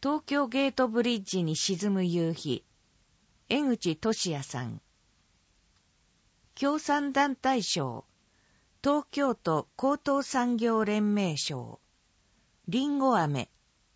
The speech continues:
あかねさん。共産団体賞。江東区商店街連合会賞。ライクブリッジオーバートラブルドウォーター。ピリオド。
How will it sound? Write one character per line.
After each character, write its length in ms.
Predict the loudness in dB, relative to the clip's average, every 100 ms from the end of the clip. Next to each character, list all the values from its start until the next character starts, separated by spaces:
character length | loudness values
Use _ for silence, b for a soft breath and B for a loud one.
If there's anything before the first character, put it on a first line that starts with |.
| _
あ 80 | -6
か 180 | -2 0
ね 180 | 2 0
さ 240 | -2 -2
ん。 180 | -2 -8 _ _ _ _ _ _ _ _ _ _ _ _ _ _ _ _
共 240 | 0 2 2
産 300 | 0 -2 2
団 240 | 2 2
体 260 | 0 0 0
賞。 440 | -2 -2 -4 -6 _ _ _ _ _ _ _ _ _
江 200 | 0 2 2
東 240 | -2 -2 -2
区 240 | -4 -4 -6 -8
商 300 | -4 -2 -2
店 340 | -2 -2 0
街 240 | 0 0
連 320 | 0 0 0 2
合 220 | 2 0
会 260 | -2 -6 -4
賞。 440 | -4 -4 -6 -10 _ _ _ _ _ _ _ _ _ _ _ 2
ラ 160 | 2
イ 60 | 2
ク 180 | -2 -2
ブ 140 | 0
リ 160 | -2 -2
ッ 40 |
ジ 320 | -2 -2 -2 -2
オ 200 | 0 2
ー 20 | 4
バ 240 | 4 4
ー 40 | 2
ト 140 | -4
ラ 160 | -2 0
ブ 160 | 0
ル 160 | 0 0
ド 200 | 0 0
ウ 20 |
ォ 220 | 0 0
ー 20 |
タ 180 | -2 -4
ー。 1040 | -6 -6 -12 _ _ _ _ _ _ _ -8
ピ 100 | -2
リ 200 | -2 -2
オ 80 |
ド。 160 | -6 -12